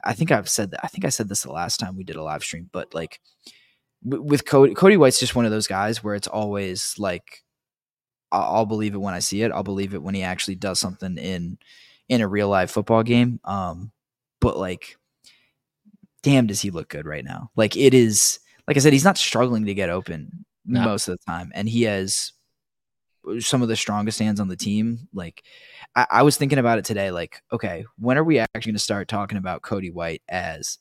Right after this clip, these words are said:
Speaker 1: as a guy, as, like, a guy who can actually play and maybe make the roster? Um,
Speaker 2: Yeah,
Speaker 1: I,
Speaker 2: I
Speaker 1: I don't
Speaker 2: kinda
Speaker 1: know.
Speaker 2: wrote that down quick.
Speaker 1: Yeah, you did, but, like,
Speaker 2: <laughs>
Speaker 1: I don't
Speaker 2: Just
Speaker 1: know.
Speaker 2: because
Speaker 1: Uh, boy,
Speaker 2: here's
Speaker 1: let
Speaker 2: my
Speaker 1: me
Speaker 2: thoughts.
Speaker 1: dream. Let me dream, please. Like, I,
Speaker 2: I just,
Speaker 1: I
Speaker 2: I just look at Cody White as a guy that,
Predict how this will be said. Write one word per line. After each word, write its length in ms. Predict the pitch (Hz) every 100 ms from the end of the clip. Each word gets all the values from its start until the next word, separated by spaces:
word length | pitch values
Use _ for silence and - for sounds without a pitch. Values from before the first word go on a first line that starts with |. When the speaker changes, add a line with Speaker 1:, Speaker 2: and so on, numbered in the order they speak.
| -
Speaker 1:
as 140 | 98
a 40 |
guy, 320 | 92 92 - - _
as, 140 | - 107
like, 100 | 101
a 80 | 98
guy 200 | 82 76
who 80 |
can 120 | - 82
actually 340 | 71 - 73
play 400 | - 76 71 117 -
and 300 | 92 90 104
maybe 200 | 110 101
make 180 | 90
the 100 | -
roster? 500 | 90 85 80 - 73 - _ _
Um, 440 | - 98 78 71 123 _ _ _ _ _ _ -
Speaker 2:
Yeah, 180 | 92
Speaker 1:
I, 140 | 98 -
Speaker 2:
I 40 |
Speaker 1:
I 20 |
don't 100 | 135
Speaker 2:
kinda 0 |
Speaker 1:
know. 80 | 123
Speaker 2:
wrote 120 | 92 -
that 100 | -
down 180 | - 175
quick. 300 | - - - _ _ _ _ _ -
Speaker 1:
Yeah, 140 | 123
you 120 | 110
did, 320 | 127 151 127 117
but, 120 | -
like, 340 | 156 143 - - - -
Speaker 2:
<laughs> 300 | - - -
Speaker 1:
I 120 | 165 - - 233 - - - -
don't 100 | 101
Speaker 2:
Just 140 | 190
Speaker 1:
know. 60 | 85
Speaker 2:
because 300 | - 196 156
Speaker 1:
Uh, 60 | 143
boy, 120 | 208
Speaker 2:
here's 160 | 165 226
Speaker 1:
let 120 | 302
Speaker 2:
my 40 |
Speaker 1:
me 60 | 381
Speaker 2:
thoughts. 160 | 233 156
Speaker 1:
dream. 240 | 254 135
Let 200 | 107 226
me 120 | - 269
dream, 520 | 135 135 214 110 101
please. 460 | - 113 107 -
Like, 160 | 113 107
I, 260 | - 131 143
Speaker 2:
I 40 |
just, 180 | 165 120
Speaker 1:
I 200 | 127 139 143
Speaker 2:
I 100 | 151
just 200 | 165 -
look 120 | 190
at 80 | 170
Cody 220 | - 156
White 240 | 143 135 123
as 180 | 117 113
a 40 |
guy 380 | 110 113 127 123
that, 340 | 117 110 104